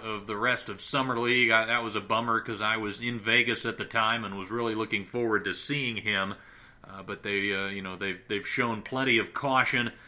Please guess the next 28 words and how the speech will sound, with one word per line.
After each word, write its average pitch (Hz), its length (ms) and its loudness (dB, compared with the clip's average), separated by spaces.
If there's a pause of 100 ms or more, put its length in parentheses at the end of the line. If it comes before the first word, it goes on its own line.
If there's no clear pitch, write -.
(180)
not 120 200 6
only 123 240 2
in 107 100 0
Summer 143 320 2
League, 127 220 4
but 117 120 -4
then 117 100 2
also, 117 640 2 (540)
uh, 98 320 -14 (680)
you 127 140 -8
know, 107 480 -6 (180)
when 117 220 -6
he, 104 200 -2
uh, 104 140 -2
when 107 160 -6
he 104 240 -6 (240)
dealt 117 420 2
or 110 140 -2
was 107 220 -2
dealt 117 300 2
that, 104 280 0
uh, 107 120 -2
that 107 180 2
injury 113 500 2
late 113 320 4
in 117 140 0
the 107 80 -4
preseason, 117 840 -2